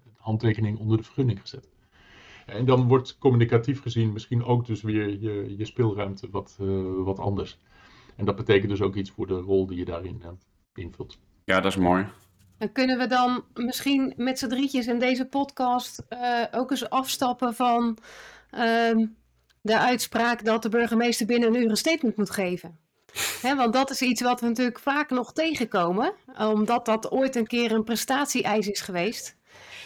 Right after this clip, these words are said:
Speaker 3: Ehm, en wat we toch ook nog wel vaak horen: van, ja, maar dat moet dus ongeacht of het nou nodig is of, eh, eh, de bevolking, eh, erom vraagt, eh, we moeten daaraan voldoen.
Speaker 2: Vorige week nog tijdens een doorleefsessie zei
Speaker 3: Ja,
Speaker 2: iemand
Speaker 3: en daar
Speaker 2: van,
Speaker 3: wil ik
Speaker 2: "Oh, zo,
Speaker 3: toch wel,
Speaker 2: de
Speaker 3: eh,
Speaker 2: burgemeester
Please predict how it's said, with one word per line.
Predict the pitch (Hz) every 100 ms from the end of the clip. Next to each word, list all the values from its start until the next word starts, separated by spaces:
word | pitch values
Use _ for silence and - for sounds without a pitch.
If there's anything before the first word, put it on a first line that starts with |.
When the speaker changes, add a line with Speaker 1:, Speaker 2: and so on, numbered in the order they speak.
| -
Speaker 3:
Ehm, | - 220 220 220
en | - 254
wat | 269 277
we | 269
toch | 339
ook | 294
nog | 226 208
wel | 190
vaak | 196 214 208
horen: | 214 330 349 226
van, | 226
ja, | 220 254
maar | 220
dat | 214 240
moet | 240 277 294 294 -
dus | 220 262 226 - - -
ongeacht | 262 226 220 175 226 -
of | 220
het | 214 220
nou | 208 208
nodig | 240 240 220
is | 220 214 -
of, | 220 214 - - _ - - _
eh, | - 214 208 - 214 208 208
eh, | 208
de | 202
bevolking, | 202 214 262 269 226 214
eh, | 196 -
erom | 202 202
vraagt, | 190 185 208 233 - _
eh, | 220 208 202
we | 233
moeten | 240 226 170
daaraan | 185 202
voldoen. | 208 269 302 190 165 - - - -
Speaker 2:
Vorige | - 135 117 113
week | 120 175 -
nog | 117
tijdens | 117 117
een | 113
doorleefsessie | 139 170 131 - 107 - 98
zei | - 113
Speaker 3:
Ja, | 110
Speaker 2:
iemand | 123 117
Speaker 3:
en | 220
daar | 147
Speaker 2:
van, | 113
Speaker 3:
wil | 113
ik | 139
Speaker 2:
"Oh, | 185
zo, | -
Speaker 3:
toch | -
wel, | 247 226
Speaker 2:
de | 233
Speaker 3:
eh, | 233
Speaker 2:
burgemeester | 220 147 165